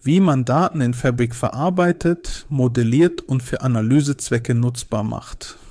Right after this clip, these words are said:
Vom Dataflow über Pipelines und Notebooks bis hin zu semantischen Modellen, Data Warehouses und Lakehouses.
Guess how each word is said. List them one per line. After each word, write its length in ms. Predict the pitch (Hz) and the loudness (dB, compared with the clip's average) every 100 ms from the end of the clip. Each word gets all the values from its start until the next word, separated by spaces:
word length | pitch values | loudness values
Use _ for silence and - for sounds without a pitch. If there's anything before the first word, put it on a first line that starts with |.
| - | -20
Vom 280 | - 120 117 | -8 -2 0
Dataflow 720 | 127 170 165 165 - 147 147 | 4 2 2 -2 0 0 2
über 220 | 127 117 | 2 0
Pipelines 600 | - - 127 123 127 123 123 | 4 4 4 2 0 0 -2
und 200 | 110 - | -6 -2
Notebooks 800 | 127 131 - 123 120 - - - - | 0 0 0 -2 0 -4 -10 -10 2
bis 240 | 147 147 | 4 4
hin 180 | - 135 | 2 0
zu 180 | 131 123 | 2 0
semantischen 760 | 120 113 120 135 143 123 135 | 0 -2 -2 -2 -2 -2 -2
Modellen, 720 | 123 117 117 110 110 104 117 120 - - - - - | 0 -2 -2 -4 -4 -6 -8 -16 -20 -20 -20 -10 2
Data 340 | 127 - 143 | 4 4 4
Warehouses 840 | 120 117 135 135 131 131 - 139 - | 2 2 2 2 0 0 -2 -6 -6
und 320 | 139 123 123 | -6 -6 -2
Lakehouses. 1000 | 120 113 117 - - - - - - | 0 0 -4 -8 -8 -10 -12 -14 -18